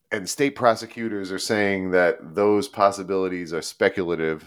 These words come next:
and they believe it's possible for nitrogen to be used humanely. So they're like, "No, no, no, that's, he's, they're speculating." But we speculate <laughs> that it's gonna go fine. So <laughs>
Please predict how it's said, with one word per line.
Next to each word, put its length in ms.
and 140
they 80
believe 320
it's 140
possible 640
for 160
nitrogen 560
to 100
be 100
used 360
humanely. 560
So 160
they're 160
like, 240
"No, 300
no, 180
no, 240
that's, 440
he's, 320
they're 200
speculating." 760
But 120
we 260
speculate 720
<laughs> 160
that 340
it's 140
gonna 240
go 220
fine. 520
So 480
<laughs> 60